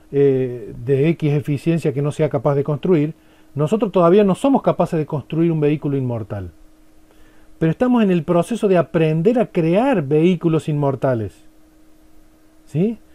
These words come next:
Esos vehículos que nos van a dar al ego, al yo superior, ¿sí? A esa parte divina que está dentro de cada uno de nosotros, al triple espíritu, al pensador,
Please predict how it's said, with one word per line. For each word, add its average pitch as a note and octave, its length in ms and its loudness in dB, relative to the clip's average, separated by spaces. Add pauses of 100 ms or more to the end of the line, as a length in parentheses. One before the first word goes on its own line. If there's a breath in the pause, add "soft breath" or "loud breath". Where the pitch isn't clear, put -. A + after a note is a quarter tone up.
(200 soft breath)
Esos F#3+ 240 0
vehículos G#3+ 720 4 (560 soft breath)
que E3 160 0
nos D#3+ 240 2
van A3+ 180 4
a A3 100 4
dar A3 220 6
al D#3 160 6
ego, E3+ 360 8
al C#3+ 160 2
yo G#3 160 4
superior, E3 680 4 (100)
¿sí? E3+ 320 -4 (280)
A C#3+ 40 -6
esa - 200 -4
parte D#3+ 320 2
divina F3 500 2
que C#3+ 80 -6
está E3 180 -4
dentro E3 300 0
de C#3+ 100 2
cada E3+ 220 2
uno D#3+ 220 -2
de C#3+ 80 -2
nosotros, E3 420 -2 (240 soft breath)
al C#3 240 -2
triple G3+ 320 0
espíritu, F#3 460 0
al D3+ 160 2
pensador, F3+ 760 0